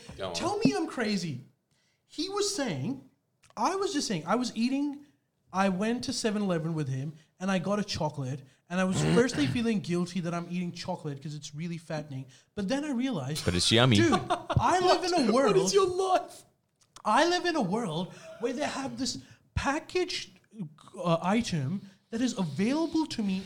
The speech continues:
Speaker 2: at any time, and it's got the calories that my ancestors would have literally killed for, and it is designed to have, like, the greatest tasting effect that sugar can have. And so I was telling my brother,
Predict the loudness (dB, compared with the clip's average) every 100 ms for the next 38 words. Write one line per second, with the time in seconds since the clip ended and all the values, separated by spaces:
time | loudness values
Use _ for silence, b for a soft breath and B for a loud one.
0 | -6 -6 -4 -2 -2 -4 -4 -4 -6 -8
1 | B -6 -2 -2 0 -2 -2 -4 -4 -4
2 | -2 0 0 0 -2 -4 B B -6 -2
3 | -2 -2 -4 -2 -4 -4 -2 -4 -2 -4
4 | -4 -6 b b -2 0 0 -2 -2 -2
5 | -2 4 4 6 4 0 -4 -8 -4 -4
6 | -4 b b b _ -2 -2 0 0 0
7 | -2 -4 -4 0 0 0 -2 -2 -4 -4
8 | -4 -4 -4 -4 -8 b b -10 -6 -4
9 | -6 -4 0 0 -2 -4 -8 -10 -6 -4
10 | -4 -4 -4 -4 -4 -6 -8 -8 -6 -6
11 | -6 -6 -6 -4 -4 -6 b b b -2
12 | 2 2 0 -4 -4 -4 -4 -2 -4 -4